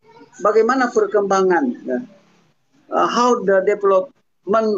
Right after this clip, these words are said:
of the Muslim in Canada? Bagaimana perkembangan Muslim di Kanada?" Dia bilang, "Wah, dahsyat, luar biasa,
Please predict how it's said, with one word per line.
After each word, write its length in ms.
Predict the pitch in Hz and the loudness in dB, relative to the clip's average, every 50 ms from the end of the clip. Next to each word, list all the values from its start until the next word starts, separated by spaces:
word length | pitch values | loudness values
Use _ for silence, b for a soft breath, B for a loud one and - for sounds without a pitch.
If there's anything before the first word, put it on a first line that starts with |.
| - | -2
of 180 | - 185 185 185 185 - 196 | 0 0 0 0 -2 -6 -4
the 160 | 180 180 180 175 175 165 - _ _ _ _ _ _ _ - | 0 0 0 0 0 -4 -12 _ _ _ _ _ _ _ -6
Muslim 640 | 180 196 208 196 - 208 202 202 202 196 185 175 - - _ - | -4 -2 -2 0 0 2 2 2 2 0 -2 -4 -8 -14 _ -2
in 220 | 170 170 175 170 160 - - - _ _ _ _ _ - | 0 2 2 2 0 -2 -8 -20 _ _ _ _ _ -4
Canada? 400 | 190 185 175 185 175 160 160 151 | -2 0 0 0 0 0 0 0
Bagaimana 560 | - 170 170 185 185 190 214 226 226 - - | 0 0 0 0 0 0 0 -2 -2 -4 -2
perkembangan 640 | - 214 202 196 202 196 180 175 190 185 190 202 208 | -4 -4 -2 -2 -4 -4 -2 -2 -2 0 0 0 -2
Muslim 380 | 208 196 190 - 196 185 185 175 | -2 -4 -4 -4 -2 -2 -2 -2
di 100 | 170 - | -2 -2
Kanada?" 560 | 170 156 160 156 147 147 - 127 123 123 - _ _ _ _ _ _ _ _ _ _ _ _ - | 0 0 0 0 0 0 -2 -2 -4 -6 -10 _ _ _ _ _ _ _ _ _ _ _ _ -2
Dia 100 | 175 202 | -2 0
bilang, 220 | 208 240 247 240 | 2 2 0 2
"Wah, 380 | 214 175 240 269 277 254 247 196 | 2 2 2 2 2 2 0 0
dahsyat, 400 | 175 190 196 190 185 - 202 180 | 0 -2 -2 -2 -2 -2 -2 -2
luar 320 | - 185 185 175 165 156 | 0 2 2 2 2 0
biasa, 560 | 156 160 160 151 151 151 - 151 131 127 123 | 0 0 0 0 0 -2 -2 -2 -2 -2 -4